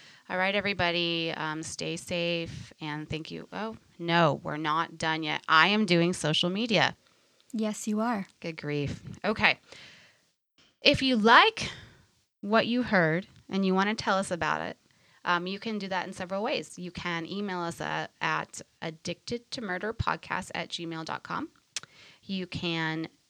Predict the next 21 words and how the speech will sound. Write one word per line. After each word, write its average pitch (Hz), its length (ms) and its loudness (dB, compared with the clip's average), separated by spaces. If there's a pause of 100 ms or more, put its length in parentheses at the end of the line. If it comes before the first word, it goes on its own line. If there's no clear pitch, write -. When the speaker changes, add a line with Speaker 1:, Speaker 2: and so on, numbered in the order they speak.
(680)
Speaker 1:
Instagram 170 720 -4
direct 160 340 -4
message 170 380 -4
us 240 300 0
or, 160 420 0
you 156 160 -2
know, 151 220 -6
leave 156 220 -4
a 160 40 -12
comment 160 400 -4
on 165 120 -4
one 160 140 -4
of 160 80 -4
our 156 120 -2
many 175 380 -4
pictures 170 540 -6
and 160 140 -8
posts 165 280 -6
that 143 120 -6
we 160 120 -6
do. 165 300 -6